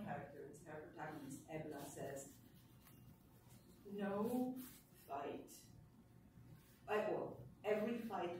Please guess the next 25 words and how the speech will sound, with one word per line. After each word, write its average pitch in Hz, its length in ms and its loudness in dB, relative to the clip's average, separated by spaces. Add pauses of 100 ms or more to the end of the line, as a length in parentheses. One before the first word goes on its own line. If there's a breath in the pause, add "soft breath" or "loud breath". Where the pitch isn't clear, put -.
without 160 480 2
women - 460 -4
is - 140 -2
a 151 40 0 (160)
mutilated - 580 -4 (100)
fight, - 260 -8 (360 loud breath)
and 160 200 2
no 170 160 4 (140)
fight 156 340 0 (440)
can 156 280 2 (120)
be 135 420 4 (960)
successful - 880 4 (100)
without - 580 4
women." - 380 0
So 190 480 10
it's 202 180 6
a 190 80 4
history 175 640 6
that 156 120 0 (100)
you 160 60 6
will 160 220 6 (120)
see 185 260 2
here, 156 320 6 (180 loud breath)
which 208 220 2
involves 196 380 8